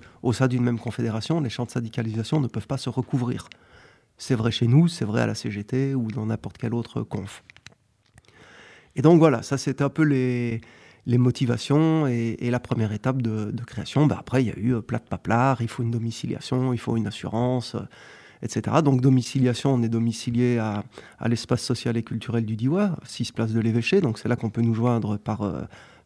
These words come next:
par écrit. On a notre assurance, c'est bon, on a commencé le processus de labellisation au sein de la Confédération. Donc la première étape, c'était d'obtenir de l'Union régionale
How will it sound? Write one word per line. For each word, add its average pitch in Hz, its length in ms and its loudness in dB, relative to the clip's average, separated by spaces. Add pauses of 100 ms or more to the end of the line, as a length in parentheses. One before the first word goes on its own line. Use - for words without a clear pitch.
par 92 140 -4
écrit. 190 320 0 (640)
On 110 220 0
a 120 100 0
notre 123 240 -8
assurance, 139 480 2
c'est - 180 -4
bon, 175 680 2
on 117 580 0
a 123 80 4
commencé 135 400 2
le 127 80 2
processus 123 480 -4
de 123 80 2
labellisation 120 800 0
au 107 60 -4
sein 117 160 -4
de 113 80 -2
la 110 80 -2
Confédération. 117 760 -2 (760)
Donc 120 220 0
la 120 100 -2
première 127 400 0
étape, 139 280 0
c'était - 260 -6
d'obtenir 123 720 0
de 107 140 -4
l'Union 135 440 4
régionale 120 600 0